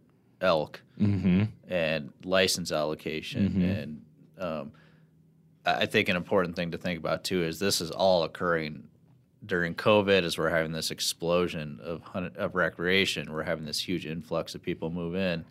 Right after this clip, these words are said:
Speaker 2: Right.
Speaker 1: to Montana. We're having land ownership changes that have been happening for a long time, all of a sudden ampli-,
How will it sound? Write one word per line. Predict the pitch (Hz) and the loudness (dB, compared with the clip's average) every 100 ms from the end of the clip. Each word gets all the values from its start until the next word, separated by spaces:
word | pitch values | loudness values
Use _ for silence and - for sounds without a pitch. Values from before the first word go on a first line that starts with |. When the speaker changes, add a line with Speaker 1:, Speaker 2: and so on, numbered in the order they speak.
| - | -4
Speaker 2:
Right. | 87 85 82 - - - - | 2 4 4 -2 -20 -20 -16
Speaker 1:
to | - | -4
Montana. | 101 85 85 - 110 95 85 85 - _ | 0 2 0 2 4 4 4 0 -6 _
We're | 101 | 4
having | 95 87 | 6 4
land | 85 95 95 | 2 4 4
ownership | 90 85 - - | 2 0 -4 -8
changes | - 90 82 80 78 | -4 -4 -2 -4 -4
that | - | -4
have | 82 | -4
been | 82 78 | -4 -2
happening | 92 85 87 | -2 0 -4
for | - 82 | -2 -2
a | |
long | 85 85 87 | 0 -2 -4
time, | - 87 | -4 -2
all | 78 | -2
of | 82 | -2
a | 82 | -4
sudden | 87 78 | -6 -6
ampli-, | 71 85 80 78 | -8 -8 -8 -12